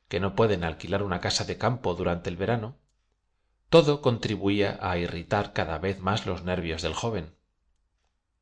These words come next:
El insoportable olor de las tabernas y figones, muy numerosos en aquellas partes de la ciudad, y los borrachos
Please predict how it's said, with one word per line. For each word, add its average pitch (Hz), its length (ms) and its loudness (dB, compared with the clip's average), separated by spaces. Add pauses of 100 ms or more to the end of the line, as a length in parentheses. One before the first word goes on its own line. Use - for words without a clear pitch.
(380)
El 98 100 2
insoportable 95 760 0
olor 90 260 2
de 90 100 0
las 87 180 -2
tabernas 95 520 -2
y 101 40 -6
figones, 95 640 -2 (400)
muy 131 160 0
numerosos 117 560 4
en 90 100 -2
aquellas 101 380 -2
partes 98 400 0
de 87 80 -2
la 85 80 2
ciudad, 104 440 -4 (640)
y 87 100 -6
los 82 180 -2
borrachos 87 640 -2